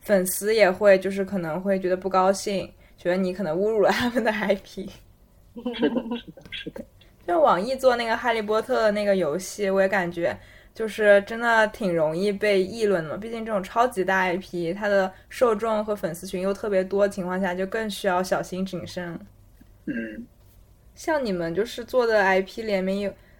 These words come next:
Speaker 1: 比如说那个什么猪猪侠的，是，是不是很多小朋友家长会去给小朋友买？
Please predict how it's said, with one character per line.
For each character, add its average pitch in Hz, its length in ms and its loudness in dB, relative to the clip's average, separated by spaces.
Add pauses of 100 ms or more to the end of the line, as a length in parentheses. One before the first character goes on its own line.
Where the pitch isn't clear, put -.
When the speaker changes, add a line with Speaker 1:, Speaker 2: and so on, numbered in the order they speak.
(200)
Speaker 1:
比 - 80 -6
如 202 160 6
说 220 220 -2
那 240 180 -4
个 220 120 0
什 233 140 -8
么 175 160 -4
猪 208 160 -8
猪 226 160 -4
侠 180 280 0
的， 160 120 2
是， 220 340 0
是 - 180 -8
不 214 80 -6
是 214 40 -2
很 214 160 -6
多 175 220 2
小 185 320 -2
朋 - 260 -10
友 180 220 0
家 185 220 0
长 180 180 -2
会 190 140 -4
去 190 160 -6
给 175 120 -6
小 - 160 -4
朋 - 180 -10
友 160 60 -6
买？ 175 240 -6